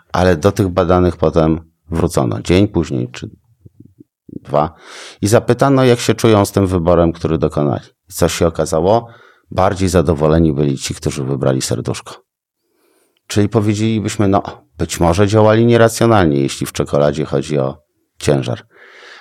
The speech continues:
Otóż ta decyzja oceniana była z, przez pryzmat emocji i wtedy warto stosować heurystykę. Czyli jeśli na szybko serduszko mi się bardziej podoba, to nie analizujemy z-, zbytnio. To błahy problem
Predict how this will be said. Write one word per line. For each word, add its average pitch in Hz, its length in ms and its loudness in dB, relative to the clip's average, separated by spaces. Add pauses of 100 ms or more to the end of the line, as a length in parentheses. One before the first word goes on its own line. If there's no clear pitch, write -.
(340)
Otóż 104 340 0
ta 104 160 2
decyzja 127 800 2 (800)
oceniana 127 560 2
była 110 560 2 (260)
z, - 160 -14 (160)
przez - 240 -2
pryzmat 117 480 0
emocji 135 680 2 (280)
i 117 60 2
wtedy 135 640 2
warto 113 400 0
stosować 104 480 0
heurystykę. 90 600 2
Czyli 92 220 -2
jeśli 117 260 0
na 120 120 4
szybko 135 400 0
serduszko 107 500 0
mi 101 100 0
się 95 120 -4
bardziej 95 320 -2
podoba, 82 440 0
to 80 180 -10 (520)
nie 90 160 4
analizujemy 76 760 0
z-, - 200 -8
zbytnio. - 500 -4
To 113 140 0
błahy 123 360 0
problem 87 600 -2